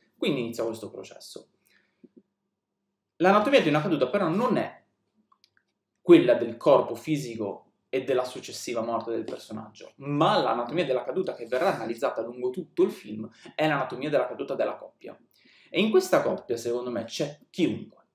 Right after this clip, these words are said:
perché riesce, nell'ambito delle sue due ore e venti, perché era abbastanza lunghino, a, eh, farti bene o male, almeno una volta all'interno del, del dialogo, delle interrogazioni, delle interrogazioni, <laughs> degli interrogatori,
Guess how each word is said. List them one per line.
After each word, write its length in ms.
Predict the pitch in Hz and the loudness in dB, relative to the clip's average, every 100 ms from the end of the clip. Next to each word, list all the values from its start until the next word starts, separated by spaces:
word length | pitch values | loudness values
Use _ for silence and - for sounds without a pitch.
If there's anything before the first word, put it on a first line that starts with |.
| _ - _ _ - | _ -20 _ _ -2
perché 320 | 190 202 156 | 0 4 2
riesce, 580 | 196 208 - - - - _ | 4 2 2 -6 -16 -20 _
nell'ambito 720 | - 113 120 139 135 120 117 | -10 -4 -2 -2 -4 -6 -6
delle 240 | 113 110 110 | -4 -4 -4
sue 240 | - 120 | -2 -2
due 220 | 110 110 | 0 0
ore 180 | 135 147 | 2 0
e 40 | 110 | 0
venti, 420 | 110 - 104 107 | -4 -6 -12 -12
perché 180 | 113 - | -10 -8
era 120 | - | -8
abbastanza 400 | - - 156 120 | -10 -12 -10 -10
lunghino, 540 | 117 117 110 127 - _ - - _ _ _ - | -10 -8 -6 -6 -10 _ -20 -20 _ _ _ -2
a, 340 | 196 170 - - | 2 2 0 -2
eh, 440 | 131 127 127 123 | 2 2 0 -2
farti 640 | - 240 170 - 113 107 - | -2 0 0 -2 -6 -6 -4
bene 260 | 160 220 | -2 0
o 40 | 190 | 0
male, 260 | 131 113 | -2 -4
almeno 480 | 110 113 185 254 160 | -6 -4 0 0 0
una 140 | 123 120 | -2 0
volta 380 | 131 107 - | 2 2 -2
all'interno 480 | 107 107 120 120 107 | -12 -8 -4 -2 -4
del, 200 | 104 98 | -8 -12
del 240 | - 95 - | -10 -12 -10
dialogo, 400 | - 123 127 120 | -4 -2 -2 -4
delle 200 | 107 107 | -6 -8
interrogazioni, 880 | 107 110 - 98 - 98 117 107 - | -8 -10 -8 -10 -10 -8 -6 -6 -10
delle 140 | 73 | -20
interrogazioni, 440 | - - - - | -16 -18 -16 -18
<laughs> 600 | - - - - 202 170 - | -16 -18 -18 -16 -14 -6 2
degli 160 | 147 | 4
interrogatori, 760 | 143 175 147 147 - 151 160 | 6 8 8 6 8 10 10